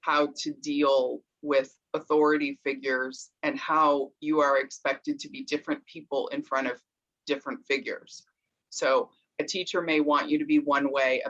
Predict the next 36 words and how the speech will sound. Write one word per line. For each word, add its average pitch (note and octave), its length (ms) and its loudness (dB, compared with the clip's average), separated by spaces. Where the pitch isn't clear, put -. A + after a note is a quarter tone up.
parent C#3+ 320 0
may C#3 120 0
want C3+ 260 -2
you C#3 120 -4
to C#3 60 -4
be C#3 180 -2
another, C3 520 0
a C3+ 100 -10
coach - 400 -2
may C3+ 120 -4
want C3+ 320 -4
you C#3 80 -6
to D3 100 -4
be C#3+ 160 -2
another, C3 580 -2
and C#3+ 160 0
you D3 140 6
learn C#3+ 280 2
to C#3+ 100 -8
adapt C#3 680 -4
and C3 340 -4
you - 160 -20
start B2+ 460 0
forming D3 440 2
all C3 220 0
these C3 240 -12
personalities B2+ 1000 -2
of B2+ 140 0
who D#3+ 180 0
you D3+ 200 6
need C#3 260 0
to D3 100 -8
be B2+ 440 -8
in C3+ 160 -6
front B2+ 180 -2
of B2 160 -8